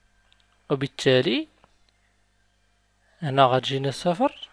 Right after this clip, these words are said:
هنا غتجينا صفر. هنا كتلاحظوا زائد مع زائد غتعطيني زائد، هنا زائد مع ناقص غتعطيني ناقص، هنا ناقص مع ناقص غتعطيني زائد، اللي هي إشارة هادشي. كتبقى لي إشارة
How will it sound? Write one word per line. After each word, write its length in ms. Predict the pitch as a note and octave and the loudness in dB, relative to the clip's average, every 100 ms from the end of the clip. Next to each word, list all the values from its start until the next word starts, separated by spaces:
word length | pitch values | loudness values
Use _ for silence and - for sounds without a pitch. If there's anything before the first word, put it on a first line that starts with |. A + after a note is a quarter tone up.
| - F3 | -14 -4
هنا 240 | F3 F#3+ | 2 2
غتجينا 320 | C#3+ C#3 C3 | 2 -4 -6
صفر. 440 | A#2 C#3 A2+ - - _ _ _ _ _ _ _ - - - - | -6 -8 -10 -14 -20 _ _ _ _ _ _ _ -20 -20 -18 -2
هنا 180 | G3+ | 2
كتلاحظوا 460 | A#3 - G3+ E3 E3+ | 2 4 4 4 2
زائد 360 | C#3 D#3+ C#3+ C3+ | 6 6 6 4
مع 140 | B2+ | 4
زائد 340 | B2 D3 F#3+ | 6 2 2
غتعطيني 480 | F3+ - - E3 F#3 | 0 0 -6 -4 -2
زائد، 420 | C3 B2 - - - - - _ _ _ _ D#3 | 0 0 0 -10 -20 -20 -20 _ _ _ _ -4
هنا 140 | C#3+ | -2
زائد 340 | C#3 D#3 C#3 C3+ | 2 4 4 4
مع 140 | C#3 | 4
ناقص 360 | C#3 - C#3 C#3+ | 4 -2 -4 -4
غتعطيني 480 | C3+ - G3 G#3+ | -4 -2 0 4
ناقص، 460 | F3+ C#3+ - - - | 4 4 2 -12 -6
هنا 160 | C3 C3+ | 0 2
ناقص 320 | C#3 C3+ C3+ | 2 0 -2
مع 120 | A#2 | 0
ناقص 320 | A#2 - E3+ | 0 -2 -4
غتعطيني 460 | E3 D#3+ F3 E3+ F3 | -6 -4 -4 -2 -4
زائد، 440 | C3 A#2+ C3 A3 _ _ - - - - _ _ _ G3 | 0 0 0 -6 _ _ -20 -20 -20 -20 _ _ _ -12
اللي 340 | C#3+ C3+ C3+ | -6 0 0
هي 280 | B2+ F3 G#3+ | 2 -2 -2
إشارة 340 | - E3+ G#3+ - | 2 4 4 2
هادشي. 420 | D#3 - - - - | 0 0 -4 -6 -8
كتبقى 280 | B3+ - A#3+ | -8 6 6
لي 220 | D4 F4+ | 6 2
إشارة 360 | G3+ D3+ B2+ | 2 6 6